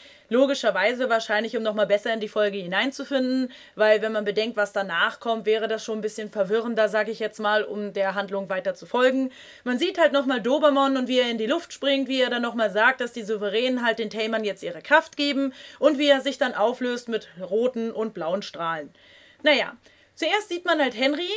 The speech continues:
der wahrscheinlich gerade in dem Moment digitalisiert wird.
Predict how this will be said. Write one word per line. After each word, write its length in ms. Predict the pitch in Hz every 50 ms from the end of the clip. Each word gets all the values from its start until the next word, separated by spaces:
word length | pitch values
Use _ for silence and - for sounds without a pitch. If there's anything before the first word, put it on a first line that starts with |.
| 440 415 -
der 160 | 240 226 220
wahrscheinlich 480 | 214 214 214 - 233 226 233 226 220 -
gerade 380 | 226 220 202 214 208 202 214
in 100 | 214 220
dem 140 | 208 208 214
Moment 340 | 220 220 220 214 214 202 185
digitalisiert 760 | 208 175 208 - - 196 175 175 185 156 165 220 262 269 254
wird. 280 | 294 320 320 320 -